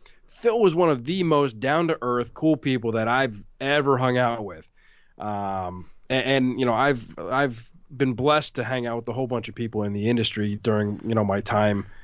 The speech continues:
uh, you know, in, in the actual industry itself. But Phil was always a stand-up guy, very respectful, very respectful, great manners. I mean, he, he was a great guy. So I, I have nothing,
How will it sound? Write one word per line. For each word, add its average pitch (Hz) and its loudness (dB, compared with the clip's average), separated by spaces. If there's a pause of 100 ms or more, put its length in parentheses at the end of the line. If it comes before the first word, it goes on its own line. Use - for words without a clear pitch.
(300)
uh, 85 -2
you 123 4
know, 101 2 (260)
in, 147 4
in 156 4
the 127 4
actual 120 0
industry 127 2
itself. 220 2 (400)
But 143 0 (160)
Phil 277 2
was 147 4
always 151 4
a 104 -8
stand-up 135 -2
guy, 107 -4 (280)
very 175 4
respectful, 104 -4 (200)
very 147 4
respectful, 120 -2 (540)
great 165 4
manners. 131 0
I 123 -4
mean, 135 0
he, 139 -4
he 156 2
was 175 4
a - -2
great 156 4
guy. 113 2
So 147 0
I, 139 2
I 226 2
have 220 2
nothing, 143 2